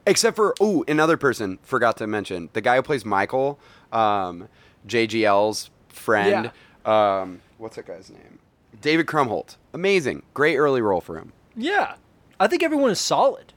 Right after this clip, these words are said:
Speaker 2: Like, better than average. I, there wasn't anyone in it where I was like, "That is terrible." Except for one person. I'll talk about that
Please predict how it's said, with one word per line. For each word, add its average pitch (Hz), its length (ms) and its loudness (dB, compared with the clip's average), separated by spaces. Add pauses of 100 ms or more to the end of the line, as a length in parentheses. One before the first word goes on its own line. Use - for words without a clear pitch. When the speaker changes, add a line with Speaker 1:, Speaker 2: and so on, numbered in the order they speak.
Speaker 2:
Like, 170 160 0 (320)
better 190 260 4
than 160 120 -2
average. 139 380 -6
I, 151 100 0
there 175 180 0
wasn't 220 260 0
anyone 185 300 -2
in 170 160 -4
it 170 80 -4
where 143 120 -4
I 143 60 -2
was 139 100 -8
like, 131 140 -8
"That 170 220 0
is 160 180 -8 (100)
terrible." 147 600 -4 (360)
Except 190 200 0
for 170 80 2
one 143 280 -4
person. 117 380 -12
I'll 110 120 -14
talk 113 280 -10
about - 240 -12
that - 160 -14